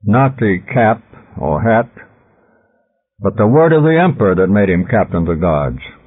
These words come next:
Oh, friends, that living, eternal, creative word of Christ makes us ministers of his, makes us believers in him. Thank God for that holy word which lives in the hearts of men.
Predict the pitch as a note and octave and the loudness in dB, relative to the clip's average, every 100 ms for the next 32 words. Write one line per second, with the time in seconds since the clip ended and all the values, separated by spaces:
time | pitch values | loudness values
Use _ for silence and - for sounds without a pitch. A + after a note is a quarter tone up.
0 | _ _ _ _ _ _ _ _ _ G#2 | _ _ _ _ _ _ _ _ _ -2
1 | G2+ G#2 A#2+ A2+ A2 G2+ G#2+ G#2 F2+ G#2+ | 0 0 0 2 2 2 0 0 0 2
2 | G#2+ A2 G#2+ A2 G#2 - A2 A2 A2 G#2+ | 2 2 2 2 0 0 0 2 0 0
3 | A#2 A2 A2 A2+ G#2 F#2 G#2 B2 A#2+ A2+ | 0 2 2 2 0 0 2 2 2 -2
4 | - A#2 F2+ C#2+ - - - _ _ _ | -2 0 0 -2 -8 -20 -20 _ _ _
5 | _ _ - C3 C#3+ - D3 C#3 - A#2 | _ _ -2 0 0 0 0 0 0 0
6 | B2 A2 G2 F2 E2+ E2 C#2+ A#1+ - - | 2 0 -2 -4 -4 -2 -4 -4 -10 -16
7 | - _ _ _ _ - G2+ C#3+ C#3 - | -20 _ _ _ _ -6 0 0 0 -2
8 | C#3 B2+ A2+ B2 C3+ C#3 G#2+ F#2+ F2 D#2 | 0 0 0 2 2 2 2 0 -2 -4
9 | G#2 D#2+ B1 B1+ - _ _ _ _ _ | -4 -6 -6 -8 -14 _ _ _ _ _
10 | _ _ _ - A2 A#2 G2+ F2+ G#2+ A#2 | _ _ _ -6 -2 0 -2 -2 0 2
11 | G#2+ A2+ A2+ A#2 G2+ A#2 A#2+ B2 G#2+ G#2 | 0 -2 0 0 0 2 2 2 2 2
12 | G#2 E2+ D2 D2+ F#2+ F2 G2 A#2 A2+ G#2+ | 2 0 -2 -2 -6 -4 0 0 2 2
13 | A2 G#2+ A2 A#2 F2 - F2 G2 F2+ C2+ | 2 2 2 0 0 -2 0 0 0 -2
14 | C2 | -6